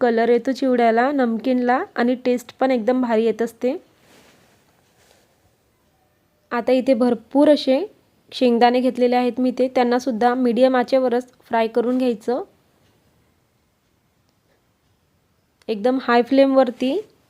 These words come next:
फ्राय करून घेऊ नका, नाहीतर ते आतमधून कच्चे राहू शकतात. मीडियम फ्लेमवरती छान साल तडकेपर्यंत फ्राय करून घ्यायचे आहेत. तर पाहू शकता साल छान अशी तडकले गेलेली आहे. आता आपण सर्व शेंगदाणे काढून घेऊया.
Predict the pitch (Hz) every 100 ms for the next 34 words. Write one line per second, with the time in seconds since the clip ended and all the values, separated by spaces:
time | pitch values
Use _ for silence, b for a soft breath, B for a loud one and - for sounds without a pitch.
0 | _ _ _ - - 233 226 247 262 262
1 | 277 277 277 247 233 262 247 226 240 226
2 | 240 233 240 247 262 262 247 254 247 247
3 | 254 254 - 208 247 - - 233 226 247
4 | 269 269 277 262 214 240 233 269 269 -
5 | 247 240 254 240 269 269 262 247 208 254
6 | 320 226 214 220 240 247 240 233 247 240
7 | 294 - _ _ b b b b b b
8 | - 240 247 254 277 202 233 247 - 233
9 | 233 - 254 262 254 262 254 226 226 240
10 | 240 240 247 262 233 262 262 208 226 226
11 | 254 254 247 262 262 240 220 247 247 208
12 | 226 254 262 233 247